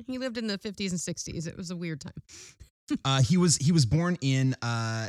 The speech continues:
Speaker 2: nineteen oh four.
Speaker 1: Oh. Oh.
Speaker 2: Yeah.
Speaker 1: So
Speaker 2: But
Speaker 1: it was
Speaker 2: so it
Speaker 1: turn
Speaker 2: was
Speaker 1: of
Speaker 2: a
Speaker 1: the
Speaker 2: weird time.
Speaker 1: century.
Speaker 2: Yeah.
Speaker 1: Yeah. <laughs>
Speaker 2: Uh, anyway, so he was almost entirely self-educated,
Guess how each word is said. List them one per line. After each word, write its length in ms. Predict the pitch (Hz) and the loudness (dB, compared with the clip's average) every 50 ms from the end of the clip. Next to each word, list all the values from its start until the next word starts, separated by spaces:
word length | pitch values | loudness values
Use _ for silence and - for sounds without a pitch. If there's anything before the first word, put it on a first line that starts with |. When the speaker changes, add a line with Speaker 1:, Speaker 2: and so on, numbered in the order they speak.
| - | 2
Speaker 2:
nineteen 400 | 127 131 131 139 135 - 175 160 | 2 4 4 4 2 2 2 2
oh 100 | 143 135 | 2 2
four. 600 | 131 - - - - 117 95 80 78 90 110 117 - _ _ _ _ - | -2 -4 -6 -4 -4 -2 -2 -2 -4 -4 -6 -6 -8 _ _ _ _ -4
Speaker 1:
Oh. 340 | 254 262 226 180 151 - - _ _ _ _ _ _ - | -2 -2 -2 -2 -4 -6 -10 _ _ _ _ _ _ -6
Oh. 240 | 220 220 196 175 180 | -4 -4 -2 -2 -2
Speaker 2:
Yeah. 120 | 196 - - - - _ _ _ _ _ _ _ _ _ - - _ | -2 -2 -2 -6 -14 _ _ _ _ _ _ _ _ _ -20 -20 _
Speaker 1:
So 380 | - - - - - 240 220 208 | -12 -10 -10 -8 -6 -4 -2 0
Speaker 2:
But 100 | 214 202 | 0 0
Speaker 1:
it 240 | 196 196 190 190 185 | 0 0 -2 -4 -6
was 200 | 190 185 - - - | -8 -10 -10 -4 0
Speaker 2:
so 140 | - 262 | 2 2
it 20 | 277 269 | 4 4
Speaker 1:
turn 60 | 240 | 4
Speaker 2:
was 120 | - - | 4 4
Speaker 1:
of 60 | - | 4
Speaker 2:
a 20 | 92 | 4
Speaker 1:
the 60 | - | 2
Speaker 2:
weird 120 | - - | 2 2
time. 80 | - - | 0 0
Speaker 1:
century. 200 | 85 80 - - - _ _ - | 0 0 -2 -4 -8 _ _ -4
Speaker 2:
Yeah. 120 | 101 92 85 - - | -2 -2 -2 -2 -2
Speaker 1:
Yeah. 80 | 262 240 - | -2 -2 -4
<laughs> 40 | - _ _ _ _ _ - - _ - 453 - - | -10 _ _ _ _ _ -20 -20 _ -16 -12 -6 -4
Speaker 2:
Uh, 160 | - 127 127 - | -4 -4 -2 0
anyway, 260 | 233 233 220 190 170 | 0 0 2 0 0
so 220 | - - - 226 196 | 0 0 0 0 0
he 140 | - - 240 | 0 2 2
was 120 | 214 180 | 2 2
almost 300 | - 190 208 233 233 - | 2 2 0 0 0 0
entirely 540 | 202 185 - - - 139 139 156 170 180 165 | 2 0 0 0 0 0 2 2 2 2 2
self-educated, 1080 | 131 - - 147 131 135 131 - - 110 107 104 117 - - 98 87 82 78 82 82 | 2 2 2 2 2 0 -2 -4 -2 -2 0 0 0 -2 -2 -2 -2 -2 -4 -4 -6